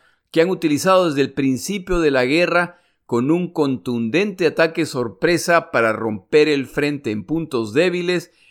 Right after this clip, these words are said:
y luego rodear a las fuerzas enemigas y destruirlas. Los ejércitos escogidos son el sexto ejército blindado de las S S, liderando el ataque en el norte. Este es el grupo más fuerte de los tres.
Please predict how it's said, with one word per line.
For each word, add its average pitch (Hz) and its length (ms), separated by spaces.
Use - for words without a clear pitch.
y 127 140
luego 160 460
rodear 123 680
a 180 40
las 135 240
fuerzas 151 440
enemigas 156 880
y 131 140
destruirlas. 135 960
Los 127 180
ejércitos 196 520
escogidos 208 640
son 185 200
el 139 120
sexto 185 500
ejército 147 640
blindado 131 640
de 113 80
las 110 220
S 139 460
S, 165 440
liderando 147 680
el 156 80
ataque 165 400
en 135 100
el 117 160
norte. 170 640
Este 165 360
es 147 100
el 131 100
grupo 147 320
más 143 260
fuerte 151 380
de 131 100
los 123 240
tres. - 360